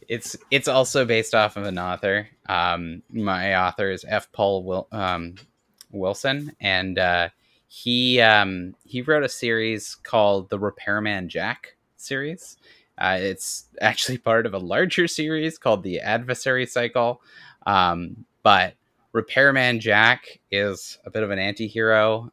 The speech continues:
and he fixes problems for people that they couldn't get solved otherwise in other,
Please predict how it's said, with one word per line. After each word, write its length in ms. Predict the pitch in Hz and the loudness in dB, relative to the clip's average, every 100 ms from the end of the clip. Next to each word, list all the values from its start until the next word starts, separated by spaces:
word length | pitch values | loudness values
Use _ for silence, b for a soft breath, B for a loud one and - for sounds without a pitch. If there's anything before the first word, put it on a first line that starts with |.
| _ | _
and 420 | 95 92 92 90 | -4 -2 -4 -8
he 480 | - 101 95 95 101 _ _ _ _ | -10 -8 -6 -6 -8 _ _ _ _
fixes 1000 | - - 117 - - 120 123 - - - _ _ _ _ | -20 -2 -2 -2 -6 -6 -6 -12 -16 -20 _ _ _ _
problems 840 | - 98 107 123 147 160 - - _ | -2 -2 -2 -4 -6 -10 -16 -18 _
for 160 | - 135 | -8 -6
people 520 | 143 147 156 165 - - | -4 -2 0 -2 -4 0
that 440 | 104 87 - - | 2 0 -6 -6
they 160 | 107 104 | -4 -4
couldn't 560 | - 110 107 101 - | -2 0 0 -4 -8
get 300 | - 104 - | -2 -2 -2
solved 640 | - 104 104 107 104 113 110 _ _ _ - | -4 0 0 0 -2 -10 -18 _ _ _ -6
otherwise 800 | 101 107 104 104 101 104 104 - | -4 0 0 0 0 0 -2 -4
in 100 | 107 | -4
other, 260 | 104 107 | -4 -4